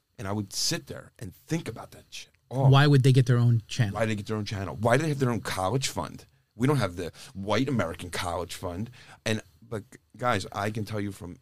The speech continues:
Speaker 1: empathy for this <laughs> guy, um, is that he wakes up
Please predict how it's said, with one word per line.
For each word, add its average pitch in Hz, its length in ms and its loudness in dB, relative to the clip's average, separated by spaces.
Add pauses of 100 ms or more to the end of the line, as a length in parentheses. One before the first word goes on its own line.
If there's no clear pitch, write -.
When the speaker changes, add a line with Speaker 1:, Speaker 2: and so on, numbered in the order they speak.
(160)
Speaker 1:
empathy 123 480 -6
for 87 180 -12
this 113 200 -2
<laughs> - 120 -12
guy, - 300 -10 (160)
um, 95 120 -12 (580)
is 95 120 -14
that 107 160 -10
he 117 240 -8
wakes 110 300 -8
up 101 200 -12